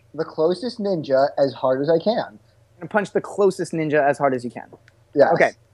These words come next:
Speaker 2: So they're pretty much equidistant. You are in the upper, it's a, it's kind of a square room. You are in
Speaker 1: Uh,
Speaker 2: the upper right-hand corner. One ninja is in the, the sling ninja is in the upper left hand. The
Speaker 1: Mm.
Speaker 2: nimble ninja is in the lower
Speaker 1: Wait,
Speaker 2: right.
Speaker 1: which one's the one that hit me? The nimble one, right?
Speaker 2: The nimble one is the lower right hand,
Speaker 1: Yeah,
Speaker 2: the one that got
Speaker 1: yeah.
Speaker 2: you and Vinny.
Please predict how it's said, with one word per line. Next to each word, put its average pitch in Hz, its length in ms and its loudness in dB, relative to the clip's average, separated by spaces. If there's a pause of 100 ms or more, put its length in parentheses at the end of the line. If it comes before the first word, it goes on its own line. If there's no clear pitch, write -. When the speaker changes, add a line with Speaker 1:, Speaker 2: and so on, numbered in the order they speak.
(280)
Speaker 2:
So 175 280 8
they're 170 160 4
pretty 311 240 4
much 302 240 6
equidistant. 151 540 4
You 190 100 10
are 247 80 10
in 233 80 6
the 208 100 0
upper, 180 240 2
it's 175 120 -4
a, 156 160 -6
it's 196 120 -2
kind 247 140 2
of 233 60 4
a 214 80 0
square 190 280 8
room. 139 280 0 (400)
You 139 60 4
are 202 160 10
in - 20 8
Speaker 1:
Uh, 202 80 4
Speaker 2:
the - 80 -18
upper 185 160 -2
right-hand 160 420 4
corner. 123 380 -2 (160)
One 185 180 4
ninja 220 140 8
is 185 160 8
in 170 180 0
the, 143 380 4
the 147 160 6
sling 214 460 8
ninja 143 440 8
is 135 140 2
in 139 240 0
the 127 320 4 (580)
upper 143 180 6
left 160 300 8
hand. 123 320 -2 (380)
The 151 420 8
Speaker 1:
Mm. - 40 -6
Speaker 2:
nimble 190 380 6
ninja 139 420 4
is 131 180 0
in 139 180 0
the 131 240 4
lower 131 480 6
Speaker 1:
Wait, 226 120 10
Speaker 2:
right. 226 120 2
Speaker 1:
which 220 180 8
one's 247 200 6
the 208 80 6
one 196 140 8
that 160 120 8
hit 156 180 2
me? 101 160 -18
The 127 80 -4
nimble 147 320 4
one, 107 180 -6
right? 131 140 6
Speaker 2:
The 208 80 10
nimble 208 280 8
one 180 160 8
is 165 80 2
the 185 100 4
lower 170 140 10
right 160 160 10
hand, 160 120 2
Speaker 1:
Yeah, 170 100 10
Speaker 2:
the 151 40 8
one 147 80 4
that 143 160 2
got 160 100 10
Speaker 1:
yeah. 196 120 10
Speaker 2:
you - 80 -4
and 131 80 -10
Vinny. 123 220 -4